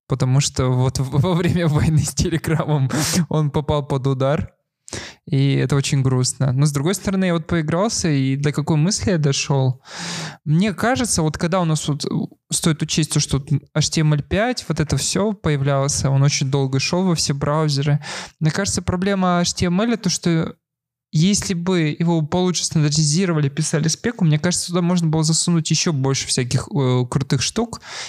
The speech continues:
именно нативно, даже чтоб на JavaScript'е не писать. Я пока, мисс, не знаю, что бы туда можно было за-,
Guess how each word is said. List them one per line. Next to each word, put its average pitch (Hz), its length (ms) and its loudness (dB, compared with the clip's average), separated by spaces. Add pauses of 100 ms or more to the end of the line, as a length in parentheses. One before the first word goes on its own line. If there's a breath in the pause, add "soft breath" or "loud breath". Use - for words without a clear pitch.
именно 156 320 2
нативно, 135 500 0
даже 131 160 2
чтоб - 200 0
на 139 80 4
JavaScript'е 135 580 0
не 123 80 2
писать. - 380 -2 (380 loud breath)
Я 156 140 0
пока, 190 220 -2
мисс, 190 220 0
не 202 80 2
знаю, 196 220 0
что 196 220 -2
бы 170 140 -2
туда 170 200 -2
можно 160 300 0
было 143 260 0
за-, 131 1160 0